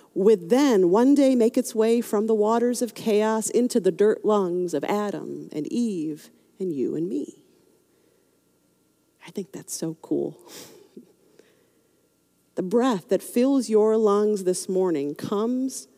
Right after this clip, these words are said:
from the mouth of God before the dawning of creation.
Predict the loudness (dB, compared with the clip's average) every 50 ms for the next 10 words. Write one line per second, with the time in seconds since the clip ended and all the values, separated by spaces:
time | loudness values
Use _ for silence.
0 | _ _ _ _ _ _ -20 -20 -20 -8 -4 -2 0 0 0 0 0 0 0 0
1 | -2 -2 -2 -4 -4 -4 -6 -8 -8 -6 -6 -4 -4 -4 -6 -6 -6 -8 -10 -10
2 | -14 _ _ _ _ _ _ _ _ -16 -16 -4 0 0 0 0 0 0 0 -2
3 | -2 -2 -4 -4 -6 -8 -10 -14 -14 -12 -10 -10 -8 -10 -12 -12 -16 -18 -20